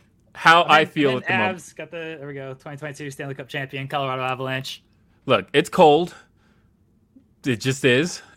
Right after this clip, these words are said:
Speaker 1: And, uh, my hif-, my fingers are freezing right now. I got up and shoveled. And, uh, like I was
Speaker 2: The
Speaker 1: just
Speaker 2: worst.
Speaker 1: telling Iridian,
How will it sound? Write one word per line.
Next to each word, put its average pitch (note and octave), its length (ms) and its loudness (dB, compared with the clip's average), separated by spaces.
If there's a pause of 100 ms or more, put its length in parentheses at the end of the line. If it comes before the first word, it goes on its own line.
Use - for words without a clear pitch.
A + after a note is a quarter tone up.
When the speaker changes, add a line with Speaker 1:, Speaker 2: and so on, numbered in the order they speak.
(120)
Speaker 1:
And, G#2 720 -2 (140)
uh, F#2 520 -6 (140)
my A2 140 -4
hif-, A2+ 280 -8
my G#2 140 -6
fingers B2+ 420 -4
are - 20 -8
freezing C3+ 380 -2
right B2+ 180 0
now. C#3+ 300 0
I G#2 160 -6
got A2+ 260 2
up A2+ 160 -4
and G#2 100 -10
shoveled. D3+ 440 -4 (260)
And, G2+ 600 -4
uh, F#2+ 320 -6
like F#2 200 -10
I F#2+ 80 -6
was F2+ 100 -10
Speaker 2:
The F2 80 -14
Speaker 1:
just G2+ 80 -12
Speaker 2:
worst. G2+ 80 -10
Speaker 1:
telling F2+ 180 -8
Iridian, D#3+ 300 -6